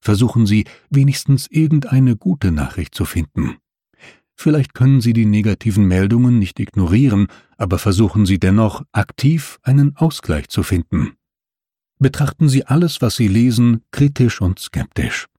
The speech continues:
Denken Sie daran, dass der Journalismus selten unparteiisch ist und dass Journalisten immer nach einem emotionalen Aspekt suchen, um den Leser in ihren Bann zu ziehen.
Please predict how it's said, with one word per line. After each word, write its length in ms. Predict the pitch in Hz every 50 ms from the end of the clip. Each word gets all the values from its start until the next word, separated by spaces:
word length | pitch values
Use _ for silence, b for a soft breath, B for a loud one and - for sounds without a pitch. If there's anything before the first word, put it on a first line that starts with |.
| _ _ _ _ _ _ _ _ _ _ _ _ _ -
Denken 320 | 127 143 170 - - 165
Sie 100 | 127 135
daran, 340 | 123 117 104 98 113 147 160
dass 180 | 147 131 -
der 100 | - 139
Journalismus 800 | 120 - 120 120 117 110 98 107 101 - - 123 113 113 104 -
selten 540 | - - 107 95 110 101 98 - - 113 113
unparteiisch 800 | - - 120 117 - - 80 78 - - 85 82 80 78 - -
ist 260 | 101 90 - - - B B B B B B
und 180 | 95 92 -
dass 160 | 92 80 -
Journalisten 760 | - 101 90 82 82 87 104 101 - - - - 113 117 131 -
immer 240 | - 151 165 156 139
nach 220 | 123 123 113 -
einem 320 | 110 107 107 107 110 107 -
emotionalen 840 | - 98 98 - - - 101 90 87 85 90 87 85 82 82 80
Aspekt 480 | 80 78 - - - 98 98 - _ -
suchen, 380 | - 117 104 - 120 123 120 B B B B B B -
um 160 | 135 143 151
den 160 | 143 131 120
Leser 400 | 107 104 104 107 98 101 104 104
in 80 | 101 98
ihren 340 | 98 95 92 101 101 101
Bann 240 | - 82 82 85 85
zu 160 | - - 82
ziehen. 520 | 73 - - - 87 73 69 62 55 -